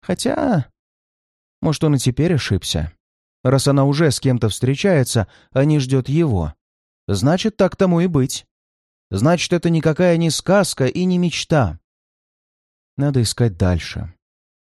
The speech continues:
Внутри шевельнулась огненная волна. На лице выступил пот. Так, волнение может помешать,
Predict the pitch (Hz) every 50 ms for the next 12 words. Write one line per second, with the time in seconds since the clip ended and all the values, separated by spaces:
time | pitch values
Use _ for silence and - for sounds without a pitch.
0 | _ _ _ _ _ _ _ _ _ _ _ _ _ _ _ _ - 98 120 135
1 | 139 - 202 226 202 - 196 185 170 156 156 170 170 160 147 123 - - - 143
2 | 131 127 131 123 120 120 117 117 104 104 101 98 92 90 82 73 71 76 _ _
3 | _ _ _ _ _ _ - 95 101 117 117 113 101 - - - 175 202 - -
4 | 143 135 147 - - - 139 127 - 131 123 113 _ - 104 90 80 - - -
5 | - _ _ _ _ _ _ _ _ _ _ _ _ _ _ _ _ _ - 123
6 | 113 104 - 107 110 117 117 127 156 185 190 185 180 175 165 165 160 175 170 -
7 | 175 175 190 185 - - 127 127 147 143 117 - -